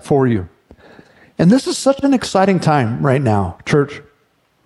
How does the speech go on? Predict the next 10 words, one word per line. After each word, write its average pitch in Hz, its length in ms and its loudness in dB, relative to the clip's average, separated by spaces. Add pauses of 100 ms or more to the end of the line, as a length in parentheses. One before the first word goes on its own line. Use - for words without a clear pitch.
(180)
where 151 140 0
I 202 160 2
think 233 200 -2
we 196 180 4
are 180 140 2
in 165 300 2
an 151 320 -2
age 120 640 -2 (960)
in 139 100 2
history 127 680 0